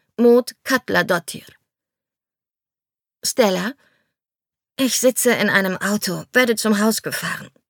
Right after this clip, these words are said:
Der Akku ist gleich leer." Sie sah wieder aus dem Fenster. Zwar war sie als Kind hier gewesen, erkannte die Landschaft aber überhaupt nicht wieder. Holland.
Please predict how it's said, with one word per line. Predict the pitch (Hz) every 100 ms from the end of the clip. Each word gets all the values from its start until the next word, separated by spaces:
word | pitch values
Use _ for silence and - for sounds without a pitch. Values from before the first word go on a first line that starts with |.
| _
Der | 226 -
Akku | 254 254
ist | 139 -
gleich | 180 175
leer." | 185 190 185 - _ _ _ _ _ _ _ _ _ _ _ _ _ _ _ -
Sie | 262 254
sah | 247 254
wieder | 247 247 240
aus | 233
dem | 247 240
Fenster. | 220 175 - - - - _ _ _ -
Zwar | - 233 202
war | 202
sie | 202 -
als | 185 -
Kind | - 262 269
hier | - 220 190
gewesen, | 196 208 208 214 208 - _ _ _
erkannte | 226 - 226 226
die | 233 233
Landschaft | 208 208 - 226 -
aber | 220 214
überhaupt | 196 208 208 208 -
nicht | 220 214 233
wieder. | 247 175 - _ _ _ _ _ _ _ _ _ _ _ _ _ _ -
Holland. | 247 180 - -